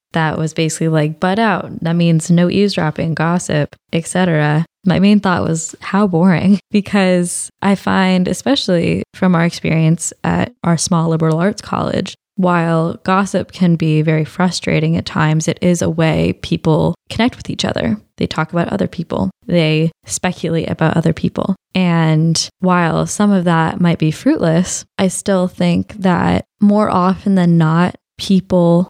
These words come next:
are looking for someone to reach out more than they're willing to ask someone for help.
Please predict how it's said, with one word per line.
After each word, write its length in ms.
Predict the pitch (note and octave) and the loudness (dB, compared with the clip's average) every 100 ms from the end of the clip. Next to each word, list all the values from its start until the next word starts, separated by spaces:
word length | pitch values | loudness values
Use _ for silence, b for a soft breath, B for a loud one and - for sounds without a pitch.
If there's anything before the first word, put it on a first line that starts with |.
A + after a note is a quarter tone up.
| _ | _
are 640 | F#3+ F#3 E3+ E3 E3 D#3+ - | 0 0 2 2 2 0 -2
looking 600 | - F#3+ F#3+ F#3+ F#3+ F3+ | 0 2 2 0 2 2
for 160 | F3 F#3 | 2 0
someone 480 | - F3+ E3+ E3+ F3 | 0 0 2 2 2
to 140 | F3 | 0
reach 340 | E3+ E3 - | 2 0 0
out 380 | D#3+ E3 F#3 - _ _ | 2 2 2 0 _ _
more 360 | F#3+ F#3+ F#3+ F#3+ | 4 4 4 2
than 160 | F#3 | 2
they're 140 | F3+ E3+ | 2 2
willing 420 | E3 D#3+ D#3+ D#3 | 2 2 2 0
to 160 | - - | -2 -4
ask 260 | E3 D#3 - | -4 -4 -4
someone 280 | E3 D3+ D#3 | 0 0 0
for 160 | - | -2
help. 400 | D#3 - G1+ - | -6 -6 -8 -10